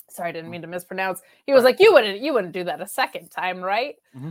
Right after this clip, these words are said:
Speaker 1: Like, I loved that. Like, "You're smart, kid," but also, like, "This is kind of a, a douchey, underhanded thing to say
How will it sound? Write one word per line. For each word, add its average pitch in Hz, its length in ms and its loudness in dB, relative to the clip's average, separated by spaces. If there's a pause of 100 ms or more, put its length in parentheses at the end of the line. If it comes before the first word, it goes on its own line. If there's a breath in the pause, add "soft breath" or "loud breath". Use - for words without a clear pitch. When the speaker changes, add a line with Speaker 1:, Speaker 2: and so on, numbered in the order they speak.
Speaker 1:
Like, 247 220 4
I 247 140 8
loved 262 640 4
that. 214 240 4
Like, 247 280 2
"You're 480 180 6
smart, 269 460 -2
kid," 240 220 -2
but 247 120 0
also, 233 300 4
like, 240 220 -2
"This 381 160 -8
is 339 120 -8
kind 269 220 -2
of 214 100 -2
a, 220 220 -6
a 220 80 -4
douchey, 214 580 -8
underhanded 190 680 -6
thing 202 220 -2
to 196 140 -10
say 180 380 -2